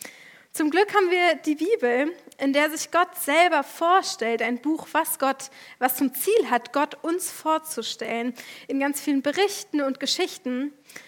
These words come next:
Und die biblischen Autoren, wenn die über dieses Geheimnis von Gottes Wesen gesprochen und nachgedacht haben, dann finden wir eine Beschreibung in der Bibel, ähm,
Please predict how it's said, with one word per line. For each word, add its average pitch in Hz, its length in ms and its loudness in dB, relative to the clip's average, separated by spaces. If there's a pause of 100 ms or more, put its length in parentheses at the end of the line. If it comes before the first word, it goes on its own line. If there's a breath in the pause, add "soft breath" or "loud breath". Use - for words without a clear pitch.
(440 loud breath)
Und 302 200 0
die 311 80 0
biblischen 392 480 2
Autoren, 285 580 2
wenn 285 160 2
die 349 120 -2
über 330 160 0
dieses 254 360 -6
Geheimnis 339 720 0
von 285 180 -2
Gottes 302 380 -4
Wesen 294 340 -2
gesprochen 254 580 -4
und 247 120 -4
nachgedacht 262 720 -2
haben, 240 380 -6 (580 loud breath)
dann 269 400 2
finden 370 340 -2
wir 302 120 -2
eine 277 160 0
Beschreibung 302 640 0
in 262 120 -2
der 247 120 0
Bibel, 262 460 -4 (880)
ähm, 262 320 -4